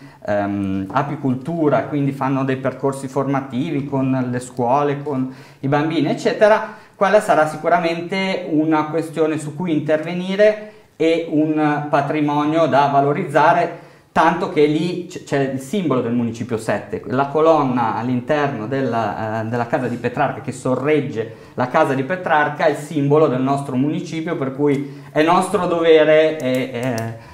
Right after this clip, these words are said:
intervenire anche in questo, in questo ambito, e sono sicuro che anche in questo saremo comunque concordi nel, ne-, nell'aiutare l'associazione che,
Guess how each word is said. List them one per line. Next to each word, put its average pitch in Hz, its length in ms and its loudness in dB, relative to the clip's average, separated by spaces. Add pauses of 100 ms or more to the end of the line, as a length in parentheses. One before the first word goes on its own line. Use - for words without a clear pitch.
(220)
intervenire 156 720 6
anche 135 260 0
in 120 80 -2
questo, 117 800 -2
in 113 120 -4
questo 127 300 0
ambito, 131 400 4
e 131 40 2
sono 110 180 -4
sicuro 127 360 -2
che 120 100 -6
anche 117 220 -4
in 113 140 -4
questo 113 340 -2
saremo 104 440 -4
comunque 113 540 -4 (400)
concordi 165 800 4
nel, 131 600 2
ne-, 120 420 -2
nell'aiutare 127 800 2
l'associazione 117 840 -4
che, 101 440 -6